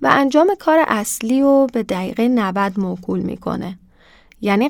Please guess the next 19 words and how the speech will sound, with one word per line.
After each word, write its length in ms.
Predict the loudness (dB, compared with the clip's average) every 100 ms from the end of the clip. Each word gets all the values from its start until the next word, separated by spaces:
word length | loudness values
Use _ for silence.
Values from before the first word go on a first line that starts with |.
| 0
قصد 360 | -2 -2 -4 -4
و 60 |
هدف 460 | -2 -2 0 -2 0
انجام 440 | -2 -2 -2 -6
کار 320 | -4 0 0
رو 140 | 2 -2 0
داره، 460 | 0 2 0 -4 -10 _ _
اما 220 | -4 -2 0
یه 120 | -2
آدم 320 | -4 -4 -6
تنبل 640 | -6 -6 -4 -2 -2 -2 -4 -12 -20 -20
هیچ 260 | -4 -4 -2 -2
قصد 320 | -2 -2 -2
و 40 |
هدفی 600 | 0 0 0 -2 2 2
برای 300 | 2 0 0 -2
انجام 480 | -2 -2 -4 -4 -6
کارا 340 | -6 -4 -2
نداره. 720 | 2 2 0 -2 -6 -8 -12